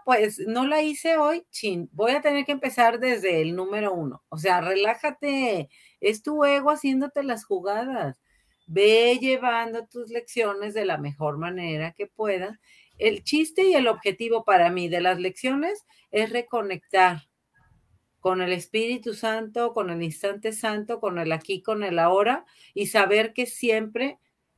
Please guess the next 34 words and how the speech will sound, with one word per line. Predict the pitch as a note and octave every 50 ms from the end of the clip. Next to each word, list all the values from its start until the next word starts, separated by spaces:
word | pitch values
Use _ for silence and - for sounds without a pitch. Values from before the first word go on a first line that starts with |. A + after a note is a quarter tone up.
| _ -
ahora | E3 F#3 G3+ G#3
sí | G#3 A3+ G#3+
que | - G#3+ G#3+
como | G3+ F#3 E3+ E3
dirían, | E3 E3 E3 F3+ G3 G#3 A3+ B3+ _
tu | - F#3
barrio | E3+ F#3+ G3 G#3+ G#3
te | G#3 A#3 A3
respalda, | F3+ E3+ - - G3 G3 G3+ A#3+ B3+
pues | - G3 E3+ -
tu | F#3+ E3
barrio | D#3+ F3 F3 F#3 G3 F#3
es | F3 F3 F3 -
el | F3 F3
Espíritu | E3 - - F#3+ F#3 F#3 - G#3+
Santo, | G#3+ B3 C4 B3+ - - G3+
ahí | F3 F3+ F#4+ G3+
está | A3 A#3 - A#3+ A3+ A#3
para | B3 A3+ G#3 F#3+ F#3
ti | - A#3+ B3+ B3+
siempre. | - - B3+ A#3 A#3+ A#3+ - - F#4 D3+ B2+ - - - G#3+ - - E3+ F3 D#3+ - - - - _ _ - - - -
O | - -
sea, | - C4+
ese | C#4+ B3+ -
es | -
el | F#4 E4+ E4 D#4
amoroso | D4 C4+ C4 B3+ A#3+ A#3+ C4 C#4+ D4+
recordatorio | C#4+ C#4+ C4+ - A#3 A3 G#3 G3+ G3 F#3+ - A3 A3 A3+ A#3+ B3+ A#3+
de | A3+ -
cada | - G#3 G#3 G#3 A3 G#3+ G#3+
día | A3 A#3 A3+ A#3 A#3
de | A3+ A3
las | G#3+ G#3 F#3+
lecciones. | F#3 G3 F#3 - - G3+ G3+ A3+ A#3+ G3+ D3 B2 B2+ -